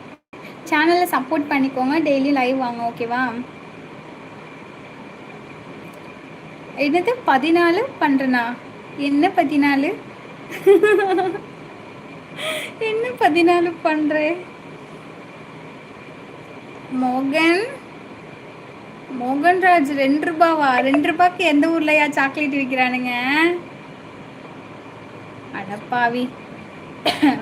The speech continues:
மோகனே, ரெண்டு ரூபாய்க்கு. ஏய், ரெண்டு ரூபாய்க்கு சாக்லேட் இல்ல மோகன். ரெண்டு ரூபாய்க்கு எங்கேயும் சாக்லேட் விக்க மாட்டாங்க. டூ ஹண்ட்ரடு. ரெண்டு ரூபாய்க்கு யாரு உனக்கு சாக்லேட் விக்கிறாங்க?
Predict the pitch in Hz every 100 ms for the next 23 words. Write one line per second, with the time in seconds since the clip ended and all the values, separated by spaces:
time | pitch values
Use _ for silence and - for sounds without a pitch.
0 | - - - - - - - - - -
1 | - 269 320 349 320 320 339 349 - 294
2 | 285 302 285 311 330 294 - - - -
3 | - - - - - - - - - 392
4 | 359 339 381 403 415 403 370 359 415 359
5 | 330 320 285 311 330 349 294 277 285 311
6 | 302 330 349 330 311 330 320 302 320 285
7 | 285 277 269 262 247 247 233 247 302 320
8 | 311 320 330 302 233 214 - - - -
9 | 269 277 294 294 302 339 285 294 320 277
10 | 269 262 294 269 247 226 220 208